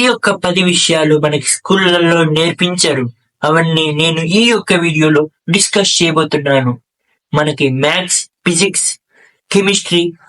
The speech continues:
వంటి సబ్జెక్టులు నేర్పుతారు, కానీ రియల్ లైఫ్లో ఎలా సర్వైవ్ కావాలని నేర్పించరు. సెకండ్, ఏమని చెప్తున్నానంటే, మనం మార్క్స్ ఎలా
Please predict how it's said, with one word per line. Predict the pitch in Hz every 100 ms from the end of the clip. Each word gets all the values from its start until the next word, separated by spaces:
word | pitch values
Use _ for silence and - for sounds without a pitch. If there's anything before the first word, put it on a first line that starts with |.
| 190
వంటి | 233 269
సబ్జెక్టులు | 240 202 262 262 208
నేర్పుతారు, | 190 180 170 160 139 131 _ _ _ _ -
కానీ | 220 247 220 202 196 - _ - - - - -
రియల్ | 226 294 302 277
లైఫ్లో | 247 - 202 202 - - 139
ఎలా | 185 - -
సర్వైవ్ | 156 185 233 240 -
కావాలని | 190 185 175 165 160 160 - _ _ _ _ 156
నేర్పించరు. | 180 190 180 214 226 226 160 131 127 - _ -
సెకండ్, | 202 214 277 214 208
ఏమని | 254 254 226
చెప్తున్నానంటే, | 190 190 175 165 160 156 202 220 - _ _ _ _ - - - - - 170
మనం | 180 185 165 165
మార్క్స్ | 190 220 - - - -
ఎలా | 185